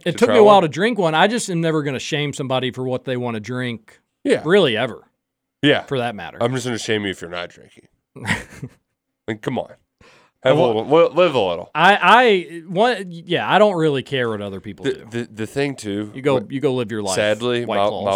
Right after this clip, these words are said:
Speaker 2: my White Claw drinking, it's mostly like, "Man, I've been drinking a lot of beer lately. I need to change it up." <laughs>
Speaker 1: We're doing all you can drink at the Cardinals game tomorrow night. We got, like, one of those little suites. And it's always not as good as they make it out to be 'cause you have to, like, wait in lines and, you
Speaker 2: Right,
Speaker 1: know,
Speaker 2: right,
Speaker 1: blah,
Speaker 2: right.
Speaker 1: blah, blah,
Speaker 2: But
Speaker 1: but
Speaker 2: still.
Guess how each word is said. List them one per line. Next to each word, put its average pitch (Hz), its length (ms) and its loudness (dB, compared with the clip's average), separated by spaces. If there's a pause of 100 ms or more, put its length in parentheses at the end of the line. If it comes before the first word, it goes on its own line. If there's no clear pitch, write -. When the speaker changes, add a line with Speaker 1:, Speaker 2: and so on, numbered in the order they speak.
Speaker 2:
my 90 60 -8
White 92 180 -4
Claw 104 300 -4
drinking, 107 560 -10 (460)
it's 101 120 -14
mostly 107 380 -4
like, 87 260 -12
"Man, 95 300 -4
I've 92 80 -8
been 98 100 -6
drinking 90 260 -12
a 85 40 -4
lot 85 240 -2
of 85 60 -10
beer 82 200 -8
lately. 78 300 -12
I 85 80 -10
need 95 140 -6
to 90 80 -12
change 98 280 -12
it 87 80 -8
up." 90 260 -4 (280)
<laughs> - 240 -20
Speaker 1:
We're 196 60 4 (440)
doing - 60 -2 (220)
all 165 180 6
you 165 140 0
can 151 100 -2
drink 143 300 0
at 110 80 -6
the 117 60 -12
Cardinals 117 420 -4
game 95 200 -12
tomorrow 92 340 -10
night. 82 260 -18
We 113 100 -16
got, 107 140 -8
like, 104 160 -10
one 101 100 -10
of 98 80 -12
those 95 240 -12
little 98 220 -10
suites. 117 600 -10 (280)
And 196 100 2
it's 202 140 0
always 240 320 8
not 175 180 4
as 139 120 -2
good 147 420 2
as 127 340 -2
they 127 100 -4
make 123 240 -4
it 117 60 -6
out 110 220 -4
to 135 80 -12
be 131 200 -4
'cause 110 200 -12
you 104 60 -8
have - 80 -18
to, - 80 -14
like, 90 120 -12
wait 104 200 -8
in 92 120 -12
lines 127 960 -6
and, 90 220 -14
you 131 40 -2
Speaker 2:
Right, 113 220 4
Speaker 1:
know, 85 80 -6
Speaker 2:
right, 90 140 -2
Speaker 1:
blah, 113 100 -2
Speaker 2:
right. 87 140 -2
Speaker 1:
blah, 104 80 -8
blah, 120 320 -6
Speaker 2:
But 107 80 -8
Speaker 1:
but 107 100 -4
Speaker 2:
still. 98 320 -4